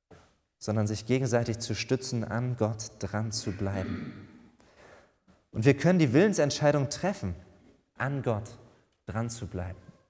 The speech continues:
Die Möglichkeit haben wir, mit unseren Fragen zu ihm zu kommen und auf ihn zu warten, in seinem Wort zu lesen, mit ihm zu reden und dass wir uns eben nicht von ihm abwenden,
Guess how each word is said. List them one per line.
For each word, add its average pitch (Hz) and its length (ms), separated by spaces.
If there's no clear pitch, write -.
Die 110 80
Möglichkeit 139 600
haben 165 200
wir, 110 180
mit 151 140
unseren 160 300
Fragen 156 520
zu - 200
ihm 175 160
zu - 160
kommen 156 300
und 127 100
auf - 160
ihn 135 100
zu 120 220
warten, 131 400
in 110 100
seinem 120 280
Wort 147 180
zu 151 140
lesen, 160 260
mit 156 140
ihm 151 120
zu - 140
reden 160 420
und 110 140
dass 120 120
wir 131 60
uns 113 100
eben 127 220
nicht 135 240
von 113 180
ihm 107 140
abwenden, 92 680